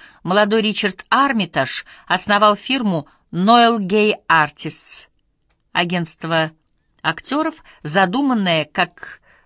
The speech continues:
дополнение к компании Ноэла Гея, которая занималась изданием и распространением его песен.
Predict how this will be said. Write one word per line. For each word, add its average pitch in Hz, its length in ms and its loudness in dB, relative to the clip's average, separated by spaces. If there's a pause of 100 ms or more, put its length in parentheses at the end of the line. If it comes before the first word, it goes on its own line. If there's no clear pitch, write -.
дополнение 190 880 -4
к - 40 -20 (100)
компании 143 600 0
Ноэла 135 440 -4
Гея, 214 420 -6 (640)
которая 185 520 0
занималась 165 800 -2
изданием 240 680 -2
и 214 300 -6
распространением 190 1300 -2
его 156 260 -6
песен. 143 540 -12